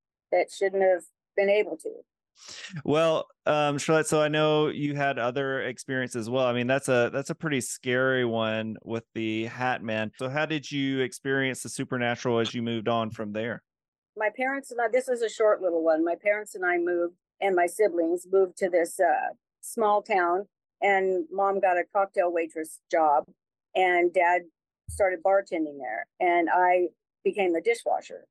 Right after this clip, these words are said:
Speaker 1: And I also babysat for the people who lived there. And it was a big old house that they had, somebody had turned into a, a steakhouse with, like, a dance floor and the jukebox and the bar.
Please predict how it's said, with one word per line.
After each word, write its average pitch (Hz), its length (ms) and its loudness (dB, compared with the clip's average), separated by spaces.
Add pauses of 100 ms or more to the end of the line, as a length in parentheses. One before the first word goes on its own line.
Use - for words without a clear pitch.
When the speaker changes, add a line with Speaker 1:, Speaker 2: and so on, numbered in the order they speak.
(280)
Speaker 1:
And 208 120 2
I 190 120 4
also 196 280 2
babysat 180 600 -2
for 170 100 0
the 151 180 4 (180)
people 175 240 -2
who 165 140 -4
lived 165 220 0
there. 143 280 2 (420)
And 196 140 2
it 190 80 2
was 196 160 0
a 185 60 -4 (120)
big 220 300 2 (480)
old 208 380 4
house 170 460 0 (180)
that 294 160 0
they 381 140 0 (100)
had, 196 120 2 (100)
somebody - 580 -4
had 165 160 -2
turned 180 240 -2
into 170 320 0
a, 139 220 4 (360)
a 170 60 2
steakhouse 202 680 0
with, 175 140 0
like, 165 200 2
a 165 60 -2
dance 185 380 0
floor 170 300 2
and 170 140 0
the 170 40 -2
jukebox 165 760 0
and 151 160 0
the 156 80 0
bar. 143 360 2